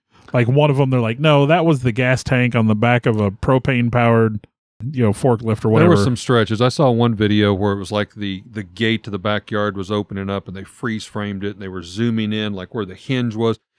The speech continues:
Speaker 2: If you look closely, you can see the alien's fingers grasping the side of the fence. And it's like,
Speaker 1: It's,
Speaker 2: "Whoa, whoa,
Speaker 1: it's
Speaker 2: whoa."
Speaker 1: body cam footage. It's not H D video
Speaker 2: Yeah,
Speaker 1: or anything.
Speaker 2: yeah,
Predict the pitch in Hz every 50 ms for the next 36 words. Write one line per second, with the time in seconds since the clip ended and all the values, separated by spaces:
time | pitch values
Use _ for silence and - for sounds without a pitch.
0 | _ _ _ - 120 113 127 147 156 - - - 147 143 139 - - 143 131 127
1 | 120 113 - 113 104 - - 143 135 120 120 117 113 113 127 139 135 135 123 110
2 | 101 92 - - - - 135 135 139 135 135 139 135 123 101 98 92 107 117 117
3 | 123 131 127 - - 135 127 120 104 101 - - 135 123 127 127 120 104 104 101
4 | - 131 123 123 123 123 113 - 120 120 123 123 123 202 180 180 175 151 127 113
5 | 104 107 107 107 95 92 92 87 85 101 107 98 95 95 92 92 - - 107 98
6 | 92 98 - - 107 98 98 101 98 113 143 143 - - 175 147 135 - - 120
7 | 120 117 - - - 110 113 104 101 101 98 98 110 107 95 98 98 95 92 92
8 | 101 92 95 90 90 92 92 95 101 87